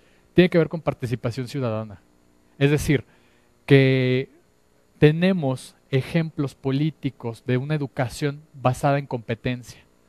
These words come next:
La competencia no está basada en la colaboración. Ajá, la competencia no genera unión entre las personas, genera desintegración,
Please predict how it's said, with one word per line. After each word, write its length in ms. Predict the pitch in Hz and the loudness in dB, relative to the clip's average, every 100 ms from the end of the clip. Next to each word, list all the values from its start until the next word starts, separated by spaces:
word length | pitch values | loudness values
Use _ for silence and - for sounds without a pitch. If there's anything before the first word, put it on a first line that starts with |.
| _ _ - | _ _ 2
La 60 | 135 | 2
competencia 680 | 143 143 147 180 170 180 | 2 -4 0 0 0 -4
no 160 | 160 165 | -6 -6
está 200 | 160 165 | -4 -2
basada 260 | 151 - 143 | -2 -2 -6
en 80 | |
la 80 | 139 | -6
colaboración. 840 | - 113 110 110 107 104 135 123 107 _ _ _ _ _ _ _ _ - | -8 -10 -10 -10 -12 -12 -12 -12 -12 _ _ _ _ _ _ _ _ -10
Ajá, 320 | 110 - 131 | -10 -6 -4
la 140 | 131 | -4
competencia 640 | 123 131 123 127 151 139 151 | -4 -6 -6 -2 -2 0 -4
no 400 | 147 151 156 160 | -4 -8 -6 -6
genera 340 | - 147 143 | -6 -4 -4
unión 320 | 143 139 139 135 | -4 -6 -8 -8
entre 220 | 135 120 | -8 -6
las 160 | 113 | -6
personas, 640 | - 117 - 127 123 104 - _ _ _ | -6 -10 -6 -8 -8 -10 -12 _ _ _
genera 500 | - 120 127 139 143 156 | -4 -2 0 -2 -4 -6
desintegración, 1120 | 127 117 - 120 - 117 107 104 - 151 127 | -6 -4 -6 -8 -4 -4 -4 -10 -12 -8 -8